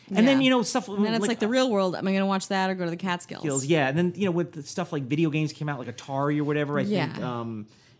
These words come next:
Speaker 1: in my opinion, things took a, took a, took a downturn.
Speaker 2: Mm-hmm.
Speaker 1: Um,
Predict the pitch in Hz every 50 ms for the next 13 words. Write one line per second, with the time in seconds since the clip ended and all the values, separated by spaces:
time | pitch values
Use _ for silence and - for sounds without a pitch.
0 | _ _ - 185 175 175 165 160 160 151 147 143 135 135 143 135 131 123 - -
1 | - 139 123 131 123 113 107 104 98 - - - - - 135 - 110 98 92 95
2 | - _ _ - - _ _ _ _ _ - - - _ - - 208 - 170 160
3 | 165 151 147 156 165 165 - - 151 127 117 110 107 107 - - 127 123 123 120
4 | 117 113 110 107 110 110 107 107 104